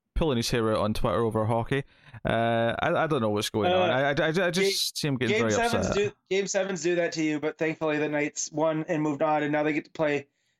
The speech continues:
Speaker 2: the number one team, uh, to their number two team. Uh, so
Speaker 1: Hmm.
Speaker 2: it's a little less angerfying because there's no should've,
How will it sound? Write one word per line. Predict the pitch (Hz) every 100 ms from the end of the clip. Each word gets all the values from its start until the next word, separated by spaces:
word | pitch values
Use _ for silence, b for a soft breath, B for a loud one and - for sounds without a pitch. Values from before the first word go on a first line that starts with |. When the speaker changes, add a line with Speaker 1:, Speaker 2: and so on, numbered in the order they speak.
| _ -
Speaker 2:
the | 160
number | 180 196
one | 214 214
team, | 175 151 143 _ _ 147
uh, | 147 143 - _
to | 147
their | 151
number | 151 143
two | - 143
team. | 143 135 131 _ _ _ _ _
Uh, | 120 123 123 123 _ _ _ _ _
so | - 269 254
Speaker 1:
Hmm. | 240 214 - 311
Speaker 2:
it's | 330
a |
little | 320 302 269 202
less | 185 208 - - -
angerfying | 226 226 247 247 254 269 277
because | 180 - 180 170 165
there's | 165 156
no | 165 160
should've, | - 160 151 185 233